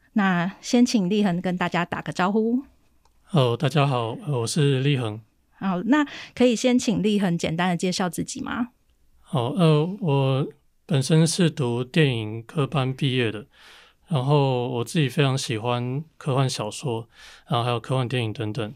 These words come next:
Speaker 2: 然后这一本小说算是我第一本创作的长篇小说，然后它就是一本科幻小说这样。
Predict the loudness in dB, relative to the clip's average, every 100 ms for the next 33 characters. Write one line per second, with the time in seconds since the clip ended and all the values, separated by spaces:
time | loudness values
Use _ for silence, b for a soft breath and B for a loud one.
0 | _ _ -2 0 2 4 2 0 -4 -6
1 | -6 -6 -6 -4 -4 -2 -2 -2 -2 -2
2 | -4 -4 -2 -2 -2 -4 -6 -4 -2 0
3 | 0 0 -4 -6 -6 -4 -4 -4 -4 -6
4 | -6 -6 -6 -6 b b b b -4 -2
5 | -2 -2 -2 -2 -6 -4 -2 -2 -4 -6
6 | -8 -6 -8